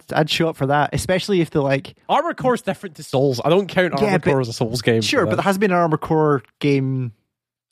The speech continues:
Speaker 1: big one in this country anyway, in the West, until since they discovered Dark Souls, right? Really? So, like, how does that team with that experience then turn around and go,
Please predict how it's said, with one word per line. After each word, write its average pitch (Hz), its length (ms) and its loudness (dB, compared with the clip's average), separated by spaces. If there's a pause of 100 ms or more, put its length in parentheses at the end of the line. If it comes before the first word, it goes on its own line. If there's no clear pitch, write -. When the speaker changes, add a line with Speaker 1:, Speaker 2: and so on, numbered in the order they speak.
(220)
Speaker 1:
big 139 240 0
one 143 240 0
in 127 80 -2
this 127 160 -4
country 131 420 -2
anyway, 127 540 0 (180)
in 151 60 -8
the 127 80 -4
West, 139 480 -2
until 135 480 0
since - 760 -4 (880)
they 135 140 -2
discovered 131 420 0
Dark 156 220 2
Souls, - 340 -2
right? - 260 2 (200)
Really? 135 400 0 (260)
So, - 160 -2
like, 131 300 0 (160)
how 180 220 2
does 180 180 -4
that 165 240 0
team 156 580 -2 (240)
with 143 140 -6
that 139 180 2
experience 143 720 -4
then 135 240 -2
turn 147 160 -2
around 135 320 0
and 131 80 -8
go, 131 360 -2